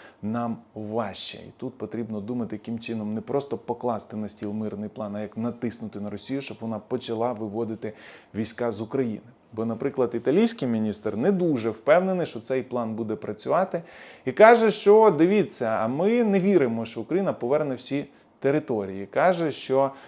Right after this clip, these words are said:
чотирнадцятий рік взагалі не стоїть. Далі він там починає багато всього розказувати. Загалом це італійський чолов'яга,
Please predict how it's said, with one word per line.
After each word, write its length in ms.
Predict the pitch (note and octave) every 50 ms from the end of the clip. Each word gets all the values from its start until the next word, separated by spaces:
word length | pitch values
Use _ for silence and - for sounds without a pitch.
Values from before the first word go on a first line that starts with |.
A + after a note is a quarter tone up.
| - _
чотирнадцятий 720 | - - B2 - D#3+ D#3+ C#3 B2 A2+ G#2 - - - A2+ G#2
рік 140 | G#2 F#2
взагалі 420 | F#2+ F#2+ G#2 F#2+ G#2+ B2 D3 F#3 G3
не 120 | G3 F3+
стоїть. 460 | E3+ - - E3 E3+ E3+ E3+ D#3+ - - - - - - - _ _
Далі 440 | - G2+ A2 D#3+ E3+ E3 D#3 C#3 B2+
він 180 | A#2+ B2+ B2 A2
там 160 | A#2 A2+ A2+
починає 420 | A#2 A#2 A2+ - A#2+ A#2+ A#2 A2+
багато 400 | G#2+ G#2+ A2 G#2+ A#2+ A#2+ A#2+ A#2
всього 300 | G#2+ G#2 - A#2+ A2+ B2
розказувати. 440 | B2+ C3 - - A3 A#3 G#3+ - D#3
Загалом 540 | C3 B2+ D3+ D3+ E3 E3+ D#3+ C#3 B2 A#2 A2+
це 180 | A2+ - A2+ A2+
італійський 500 | G#2+ - B2 A#2+ C3 B2 - - - A2+
чолов'яга, 680 | - C3 A#2 A2+ A#2 A#2+ D3 F#3+ A3 A3 G#3 G3 F3+